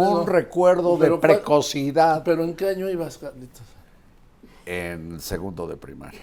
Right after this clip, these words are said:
Speaker 2: en la escuela José María Lafragua
Speaker 1: En
Speaker 2: de
Speaker 1: Puebla.
Speaker 2: Puebla.
Speaker 1: En segundo de primaria. No, pues eso fue hace un rato. Ya no hay pizarrones en las escuelas modernas, ¿eh?
Speaker 2: Y ya ni hay primaria, ya ves que cambiaron los sistemas estos
Speaker 1: Bueno.
Speaker 2: educativos.
Speaker 1: Bueno, pero eso es.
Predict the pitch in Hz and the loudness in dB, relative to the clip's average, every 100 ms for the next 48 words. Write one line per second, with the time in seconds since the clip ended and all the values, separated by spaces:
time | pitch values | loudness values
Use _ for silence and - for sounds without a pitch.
0 | - 107 98 - - 123 - 90 92 85 | -18 -8 -8 -4 -4 -4 -4 -8 -8 -6
1 | 87 110 113 95 - 98 98 87 80 80 | -6 -4 -4 -4 -6 -6 -6 -6 -10 -12
2 | - _ - 113 107 110 92 65 - - | -18 _ -20 -18 -12 -10 -10 -12 -16 -20
3 | - - _ _ _ 123 110 117 131 135 | -20 -20 _ _ _ -16 -14 -12 -10 -10
4 | 123 123 135 135 170 160 156 156 147 156 | -10 -8 -8 -8 -10 -12 -12 -10 -10 -8
5 | 156 143 139 151 147 170 185 185 127 113 | -8 -6 -8 -6 -8 -6 -8 -10 -10 -10
6 | 117 147 127 117 107 104 113 127 131 120 | -8 -10 -12 -12 -14 -14 -12 -10 -10 -10
7 | 101 107 117 107 - 123 127 104 143 135 | -12 -12 -14 -16 -16 -10 -4 -2 0 0
8 | 143 143 95 92 139 135 123 123 127 - | -2 -4 -4 -2 -2 -2 0 -2 -2 -6
9 | 98 90 - - 104 110 127 120 104 92 | -6 -6 -6 -6 -2 2 4 2 -2 -6
10 | 87 - 92 - 110 107 104 104 - 85 | -6 -8 -10 -6 -6 -6 -6 -8 -8 -10
11 | 80 - 82 - 123 104 92 - - - | -8 -10 -10 -10 -12 -12 -16 -20 -20 -20
12 | _ _ _ 196 190 123 117 120 120 117 | _ _ _ -16 -14 -14 -12 -12 -10 -12
13 | - | -12